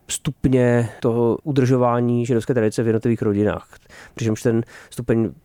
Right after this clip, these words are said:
většinou, eh, byl velmi nízký a stále ještě je, ale i, i,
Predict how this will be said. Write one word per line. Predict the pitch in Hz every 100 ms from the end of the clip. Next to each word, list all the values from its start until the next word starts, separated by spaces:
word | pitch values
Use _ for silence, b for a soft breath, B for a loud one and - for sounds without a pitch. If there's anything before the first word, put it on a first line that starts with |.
| -
většinou, | 107 - 123 113 117
eh, | 117 101 107 101
byl | 110 107
velmi | 104 107
nízký | 110 110 - 135 135 B B B -
a |
stále | - 104 107
ještě | - 92
je, | 104 135 B B B B _ -
ale | 117 120 120 120 117 -
i, | 113
i, | 107 -